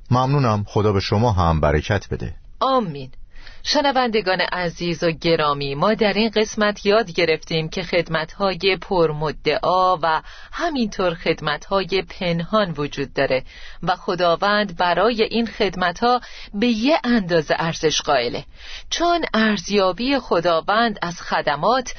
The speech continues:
Speaker 2: بر اساس انگیزه و اشتیاق شخص به این خدمته.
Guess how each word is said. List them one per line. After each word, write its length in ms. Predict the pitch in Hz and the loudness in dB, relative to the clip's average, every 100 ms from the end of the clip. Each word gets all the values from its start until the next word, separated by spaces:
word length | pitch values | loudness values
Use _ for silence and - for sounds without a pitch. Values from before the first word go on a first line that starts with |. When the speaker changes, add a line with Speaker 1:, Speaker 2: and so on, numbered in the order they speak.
| - - - | -12 -14 -6
Speaker 2:
بر 200 | 156 151 - | -2 -2 -4
اساس 480 | 151 - 226 240 - - | -8 -2 0 0 -2 -4
انگیزه 800 | 185 165 143 - 139 123 208 269 208 | -2 -4 -4 -6 -6 -2 0 0 0
و 80 | - | -4
اشتیاق 680 | 175 170 - 170 160 175 208 | -4 -4 -4 0 2 2 0
شخص 520 | 196 - 208 214 - - | -2 0 0 0 -4 -2
به 80 | |
این 240 | 156 180 214 | -2 0 -4
خدمته. 720 | - 196 165 208 254 139 | -2 -2 0 -2 -2 -4